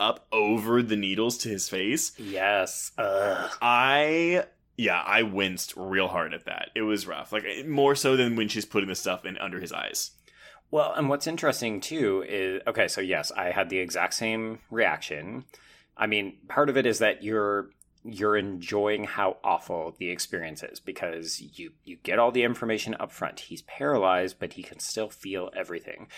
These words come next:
Speaker 2: So then you get, you know, what, five different acupuncture needles in the belly,
Speaker 1: Mm-hmm.
Speaker 2: and then she, like, scrapes up so that she can sit
Speaker 1: Yeah.
Speaker 2: on his chest, which is,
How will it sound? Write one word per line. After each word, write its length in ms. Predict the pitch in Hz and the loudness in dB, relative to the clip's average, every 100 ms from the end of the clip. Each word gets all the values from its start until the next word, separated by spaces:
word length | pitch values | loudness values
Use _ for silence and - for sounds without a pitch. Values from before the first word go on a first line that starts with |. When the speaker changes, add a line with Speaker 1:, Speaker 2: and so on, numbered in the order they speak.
| - | -16
Speaker 2:
So 160 | - 120 | -2 2
then 180 | 107 101 | 2 2
you 80 | 98 | 2
get, 280 | 98 87 - | 2 2 -2
you 120 | 98 | -8
know, 340 | 82 80 - - _ - | -6 -6 -10 -16 _ -16
what, 320 | 98 87 - | -8 -8 -8
five 1000 | - - 98 104 107 110 113 123 127 - _ | -6 0 4 4 4 2 0 -6 -12 -20 _
different 560 | 120 - 120 120 - - | -2 0 0 -2 -4 0
acupuncture 540 | 110 - - 104 110 | 0 -2 -6 -4 -4
needles 340 | 98 98 98 | -4 -4 -4
in 60 | 98 | -4
the 80 | 92 | -2
belly, 600 | - 110 90 80 85 - | 4 4 2 -4 -6 -8
Speaker 1:
Mm-hmm. 220 | 107 95 92 | -10 -6 -2
Speaker 2:
and 100 | 98 | -2
then 140 | 90 | -2
she, 300 | - 95 82 - | -4 -8 -10 -8
like, 240 | 92 87 | -8 -6
scrapes 1400 | - - - 110 101 95 95 107 110 - - - - - - - | -2 -2 -4 -8 -10 -6 -4 -4 -4 -4 -4 0 0 -2 -6 -10
up 420 | 85 92 - - - _ | -2 0 0 -4 -20 _
so 200 | - - | -4 0
that 180 | 110 95 | 0 0
she 100 | - | -4
can 140 | 98 95 | -8 -8
sit 200 | - 95 | -4 0
Speaker 1:
Yeah. 120 | 78 | 0
Speaker 2:
on 80 | 78 | -2
his 200 | 90 - | -10 -10
chest, 840 | - - 160 82 107 - - - - - - _ - | -6 2 4 4 2 -2 -4 -10 -18 -20 -20 _ -2
which 220 | 110 110 | 0 2
is, 260 | 120 - | 0 -2